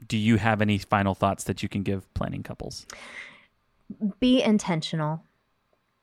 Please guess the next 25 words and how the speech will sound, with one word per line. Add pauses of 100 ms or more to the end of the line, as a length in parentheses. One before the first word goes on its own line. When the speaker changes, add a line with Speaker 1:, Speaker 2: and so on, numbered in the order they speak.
(120)
Speaker 2:
Be
intentional
on (100)
the
emotion (100)
and
the
reality
of
what's
happening. (680)
And
the
details
are
great, (580)
but
if
the
details
don't
have
intention
behind
them,